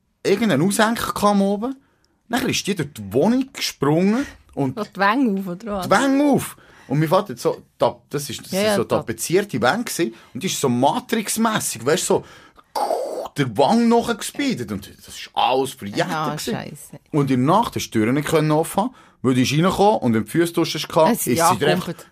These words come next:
Speaker 1: dran gehumpelt
Speaker 2: Ja, ja.
Speaker 1: und hat in die Füße reingebissen.
Speaker 2: Kollegin hat das so eine
Speaker 1: Oh, und das, Jesus
Speaker 2: Ja, das ist
Speaker 1: Gott, das
Speaker 2: hure
Speaker 1: hat mich
Speaker 2: schlimm.
Speaker 1: genervt.
Speaker 2: Aber wir, unsere, die wir jetzt haben, ist im Fall auch richtig scheisse, die geht alles go markieren.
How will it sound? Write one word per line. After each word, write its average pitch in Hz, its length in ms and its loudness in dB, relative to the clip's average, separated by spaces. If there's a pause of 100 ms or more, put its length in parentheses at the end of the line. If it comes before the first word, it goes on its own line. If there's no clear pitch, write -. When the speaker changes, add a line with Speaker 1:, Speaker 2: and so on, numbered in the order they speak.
(120)
Speaker 1:
dran 139 320 2
gehumpelt 180 220 4
Speaker 2:
Ja, 208 120 4
ja. 190 80 2
Speaker 1:
und 117 180 0
hat 107 180 -6
in 101 120 -10
die 104 220 -4
Füße - 420 -6
reingebissen. 226 300 -4
Speaker 2:
Kollegin 160 420 -4
hat 131 100 -12
das 165 120 -10
so 175 80 -8
eine 165 240 -6
Speaker 1:
Oh, 123 600 6
und 110 220 -4
das, 104 320 2
Jesus 107 220 0
Speaker 2:
Ja, 98 100 2
das 98 80 -2
ist - 60 -12
Speaker 1:
Gott, 95 160 0
das - 60 -4
Speaker 2:
hure 110 100 2
Speaker 1:
hat - 80 2
mich 82 140 -2
Speaker 2:
schlimm. 82 220 -4
Speaker 1:
genervt. 98 440 -8
Speaker 2:
Aber 196 180 4
wir, 233 240 4 (160)
unsere, 247 400 0
die 190 80 0
wir 202 80 0
jetzt 247 220 -2
haben, 180 60 0
ist 165 100 -6
im 160 100 -4
Fall 165 140 -2
auch 185 220 0
richtig 190 400 -8
scheisse, 165 340 -4
die 190 100 -6
geht 151 240 -2
alles 156 240 -2
go - 80 -6
markieren. 151 840 -6